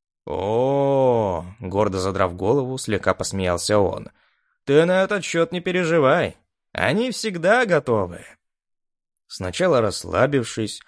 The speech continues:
а потом, словно набрав огромную концентрацию,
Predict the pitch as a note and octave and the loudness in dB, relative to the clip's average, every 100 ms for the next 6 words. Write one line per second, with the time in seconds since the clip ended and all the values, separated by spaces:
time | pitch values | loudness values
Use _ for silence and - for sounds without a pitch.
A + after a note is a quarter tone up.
0 | _ - - B2+ F#3+ - C3 B2 A#2 A2 | _ -6 -2 0 -2 0 0 0 0 0
1 | A2 A#2+ - - G2+ A#2 G#2+ F#2+ F2+ E2+ | 2 2 2 -4 0 0 2 -2 -4 -6
2 | E2 E2+ D#2+ F2 B2+ C#3+ - B2 A2+ | -6 -8 -2 2 2 0 -6 -6 -6